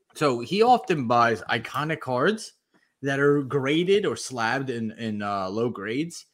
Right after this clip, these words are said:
and then just breaks it out and puts it in a mag or, you know, he, he doesn't need the card in the slab. He's not that collector. There might be an opportunity for you guys to get an absolute grail in this auction for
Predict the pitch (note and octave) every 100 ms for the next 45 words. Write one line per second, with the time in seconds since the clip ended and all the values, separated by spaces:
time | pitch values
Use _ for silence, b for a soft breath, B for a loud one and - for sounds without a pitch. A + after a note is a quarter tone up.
0 | _ _ D#3 G3+ A#3 A3 D#3+ A3+ - C3
1 | A#2 G#3 B3 - D3+ - D3+ D#3 C3 G#2
2 | B2+ D3 D3 C3+ A#2 G#2+ G2+ E2+ _ -
3 | C#3+ C3 - F#3+ E3+ G3+ F#3 E3+ E3 D3
4 | - C#3+ A2+ G#2 G#2 A#2+ F#2+ F2+ A2 A#2
5 | A2 G#2+ - A2 G2 F2+ - b b b
6 | b b - F3 B3+ D4 C#4+ A3 D#3+ D3
7 | C#3 C3 C3+ D3+ C3 - C3+ A#2+ C3 C3+
8 | D3+ D#3 - A#2+ A#2 A2+ - - A2+ -
9 | - C3+ D#3+ - - D#3+ C#3 C3+ B2 _
10 | G#2+ A2+ G#2+ F2+ D#2+ _ _ D3 C3 C#3+
11 | C#3+ - B2+ C3 - G#3 F#3 _ _ _
12 | _ _ _ _ - D3 C#3 A#2